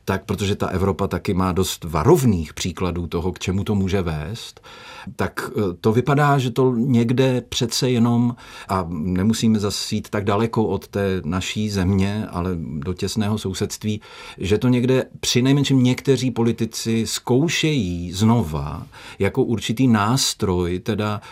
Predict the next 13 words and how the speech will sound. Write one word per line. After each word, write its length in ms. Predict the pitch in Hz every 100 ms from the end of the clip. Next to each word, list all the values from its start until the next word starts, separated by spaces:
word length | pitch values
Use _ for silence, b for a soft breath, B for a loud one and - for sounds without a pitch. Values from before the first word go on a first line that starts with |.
| B
ovlivňování 560 | 98 110 113 113 123 117
voličů, 800 | 92 90 90 - 87 85 87 117 B B B
často 560 | - 113 - - 127 120
přesně 340 | - 107 123
jak 140 | 117
zaznělo 520 | 92 95 117 113 113 107 B B -
v 60 | -
souvislosti 500 | 101 104 107 - 95
s 40 |
nějakým 540 | 104 95 - 151 139 -
vlasteneckým 760 | 95 90 - 123 117 - 110 101
nebo 160 | 90
národoveckým, 920 | 82 78 98 110 117 120 - 131 131